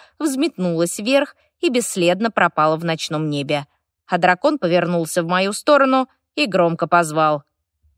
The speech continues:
«Эй, ведьма, слезай, поговорить надо!» Я застыла, прижавшись к стволу.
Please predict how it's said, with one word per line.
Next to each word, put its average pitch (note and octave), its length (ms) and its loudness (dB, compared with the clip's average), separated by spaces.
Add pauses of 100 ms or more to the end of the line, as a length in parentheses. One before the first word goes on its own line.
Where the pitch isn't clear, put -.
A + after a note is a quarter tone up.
(220)
«Эй, G#3 360 4
ведьма, F3 520 2 (460)
слезай, A#3 520 4
поговорить G#3+ 540 4
надо!» D#3+ 440 2 (1080)
Я A3+ 200 -2
застыла, G#3 580 0
прижавшись D#3+ 680 -4
к - 80 -14
стволу. D#3+ 640 0